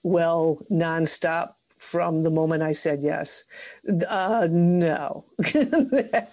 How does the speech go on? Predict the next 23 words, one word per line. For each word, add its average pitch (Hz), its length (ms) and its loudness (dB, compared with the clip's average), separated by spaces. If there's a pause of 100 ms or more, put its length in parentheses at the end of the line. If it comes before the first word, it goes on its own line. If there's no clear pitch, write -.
(360)
Um, 156 800 -2 (640)
and 160 720 -2 (400)
ironically, 165 1300 0 (560)
probably 233 580 -2
one 180 140 2
of 170 80 2
the 175 60 2
biggest 180 420 2
examples 175 680 0
of 240 200 2
that 190 420 -2
is 180 260 -2
the 160 120 -4
whole 185 220 -2
pro-life 175 920 -2 (140)
movement. 180 640 0 (500)
I 175 40 -4
mean, 165 440 0 (1300)
growing 226 540 2
up 208 180 -2
in 180 120 2
a 165 140 -2
home 196 360 2